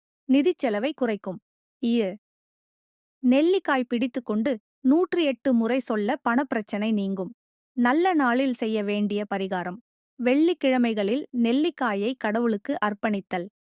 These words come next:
கார்த்திகை மாதத்தில் நெல்லி மரத்தடி விளக்கேற்றி வழிபாடு. ராசிக்காரர்கள்.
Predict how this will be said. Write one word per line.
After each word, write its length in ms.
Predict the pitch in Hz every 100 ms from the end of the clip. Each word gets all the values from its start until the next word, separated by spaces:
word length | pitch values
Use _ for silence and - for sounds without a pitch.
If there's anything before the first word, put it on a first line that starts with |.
| _
கார்த்திகை 640 | - 277 320 - 330 277
மாதத்தில் 640 | 220 196 196 190 285 240 262
நெல்லி 360 | 233 233 285 311
மரத்தடி 640 | 240 226 262 240 214 277
விளக்கேற்றி 680 | 220 233 277 - 254 247 247
வழிபாடு. 580 | 208 233 247 254 233 269
ராசிக்காரர்கள். 880 | 196 208 277 226 196 190 185 185